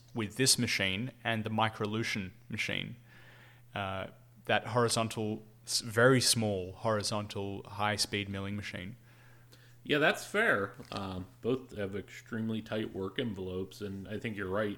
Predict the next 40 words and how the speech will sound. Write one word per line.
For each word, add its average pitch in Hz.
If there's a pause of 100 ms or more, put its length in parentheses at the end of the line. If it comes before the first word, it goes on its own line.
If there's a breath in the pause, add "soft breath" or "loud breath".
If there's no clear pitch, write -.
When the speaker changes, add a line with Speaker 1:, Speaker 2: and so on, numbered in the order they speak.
Speaker 2:
Like, 95
you're 101
not 104
sticking 101
raw 98
stock 110
into 101 (140)
either 104
machine. 107 (760 loud breath)
Uh, -
Speaker 1:
Mm-hmm. -
Speaker 2:
you 98
have 101
a 92
very 104
strict -
process, 104 (640 soft breath)
um, 92 (160)
and 95
you're 98
sticking 104
a 92
component 101
in 98
that's 98
mostly 104
done 104
and 101
performing 104
a 95
few 107
operations. 104 (720 soft breath)
This -
is 98
definitely 113
not 92
a 87
job 98
shop -
machine. 98